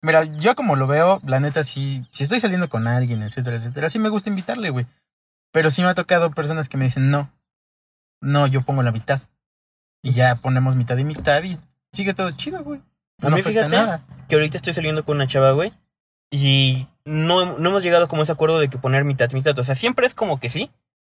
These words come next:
Speaker 2: cada quien pone la mitad, pero si yo puedo, yo pago, güey. Sin ningún pedo. Y luego ella ya me ha invitado cosas, güey.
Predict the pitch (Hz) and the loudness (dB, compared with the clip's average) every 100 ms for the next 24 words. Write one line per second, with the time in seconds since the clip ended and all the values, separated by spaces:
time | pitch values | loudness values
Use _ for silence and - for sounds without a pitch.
0 | _ _ 151 160 160 151 156 151 135 117 | _ _ 2 2 0 -2 0 2 0 0
1 | 131 196 - _ _ _ _ 160 143 135 | 2 2 0 _ _ _ _ 4 4 2
2 | 139 156 - 180 143 123 180 160 123 135 | 0 0 2 0 0 2 2 2 -2 -6
3 | - _ _ _ _ _ _ - 135 131 | -14 _ _ _ _ _ _ -4 0 2
4 | 131 131 165 160 139 - 139 156 165 165 | 2 2 2 2 0 -2 2 2 2 0
5 | 160 151 143 135 131 123 151 165 135 117 | -2 -2 -2 0 0 0 0 0 -2 -4
6 | 123 | -10